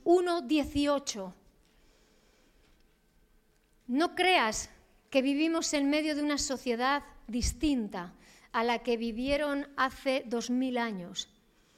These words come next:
La historia se repite porque el hombre se repite en su ignorancia, en su rebeldía, en su propia doctrina.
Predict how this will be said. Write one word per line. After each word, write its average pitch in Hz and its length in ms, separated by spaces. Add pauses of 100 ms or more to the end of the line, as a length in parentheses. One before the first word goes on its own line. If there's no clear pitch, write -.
(360)
La 262 160
historia 320 540
se 311 220
repite 262 640 (220)
porque 226 460
el 247 180
hombre 233 540 (560)
se - 240
repite 226 760 (500)
en 240 140
su 247 160
ignorancia, 220 1000 (580)
en 220 160
su 226 180
rebeldía, 214 880 (380)
en 240 160
su - 180
propia 269 420
doctrina. 214 720